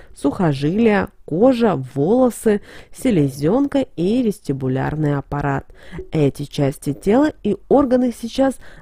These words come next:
наиболее чувствительны и нуждаются в вашем внимании. Далее у нас сны. И сны этих лунных суток обманчивы и вводят в заблуждение.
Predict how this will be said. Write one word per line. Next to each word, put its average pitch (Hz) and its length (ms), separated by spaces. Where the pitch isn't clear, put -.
наиболее 165 640
чувствительны 311 800
и 165 240
нуждаются 143 800
в 135 140
вашем 139 480
внимании. 143 840
Далее 233 500
у 247 120
нас 147 240
сны. 190 640
И 190 220
сны 208 440
этих 165 320
лунных 180 500
суток - 460
обманчивы 147 840
и 311 340
вводят 151 720
в 156 60
заблуждение. 156 1080